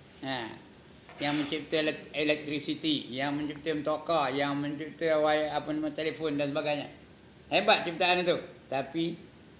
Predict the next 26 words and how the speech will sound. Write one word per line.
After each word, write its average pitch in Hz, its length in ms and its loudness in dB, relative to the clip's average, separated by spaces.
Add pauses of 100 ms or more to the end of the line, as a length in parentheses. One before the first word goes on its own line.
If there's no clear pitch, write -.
siapa 160 320 2
yang 160 240 4
bagi 160 560 4
otak, 180 560 2
siapa 151 400 -2
yang 165 160 2
bagi 156 300 0
pefi-, 151 420 -6
pemikiran 156 560 0
kepada 151 240 -2
mereka? 170 400 0 (320)
Allah 127 480 -6
yang 120 240 -6
bagi 110 300 -8
otak. 107 420 -12
Allah 160 480 -6
yang 127 240 -8
bagi 120 240 -6
mereka 117 320 -8
boleh 147 320 -2 (400)
berfikir. 120 480 -8 (520)
Ha, 117 160 -8
itu 127 240 -8
Allah. 131 320 -4
Tak 151 240 2
sama 160 320 2